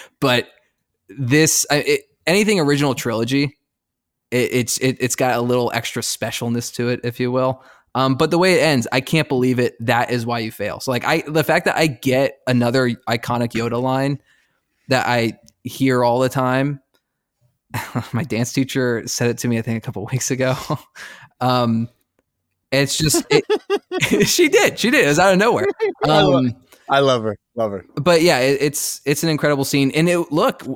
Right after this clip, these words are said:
Speaker 1: I, I'm trying to think. We hadn't really seen the Force used like that before either, and I, I don't remember watching it for the first time. But it just, it's so funny how such a simple action and, and simple, like, "That is why you fail"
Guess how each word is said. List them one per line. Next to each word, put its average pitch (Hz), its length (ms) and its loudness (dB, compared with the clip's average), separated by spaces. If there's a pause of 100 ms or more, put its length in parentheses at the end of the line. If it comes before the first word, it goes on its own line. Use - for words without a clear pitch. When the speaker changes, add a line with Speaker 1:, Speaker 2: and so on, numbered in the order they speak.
(100)
Speaker 1:
I, - 60 -10 (400)
I'm 139 200 0
trying 202 260 -2
to 160 60 -2
think. 190 200 -2
We 139 80 2
hadn't 226 220 0
really 185 180 0
seen 190 180 -2
the 165 80 0
Force 165 340 -4
used 151 260 -2
like 113 180 -8
that - 160 -14
before - 440 -14 (100)
either, - 360 -8 (540)
and 120 480 0 (880)
I, 123 240 0
I 131 40 0
don't 135 220 2
remember 127 360 0
watching 123 320 -2
it 120 40 -2
for - 60 -8
the 117 80 -6
first 110 220 -6
time. 127 180 -2
But 113 140 -2
it 123 80 0
just, 131 300 -2 (280)
it's 165 200 2
so 202 180 2
funny 185 220 2
how 160 100 4
such 156 240 -2
a 147 40 0
simple 147 540 0
action 127 460 -2
and, 123 260 -2
and 120 220 -2
simple, 135 440 0
like, 120 200 -2
"That 117 160 0
is 123 160 -2
why 120 100 0
you 117 140 -2
fail" 120 540 -4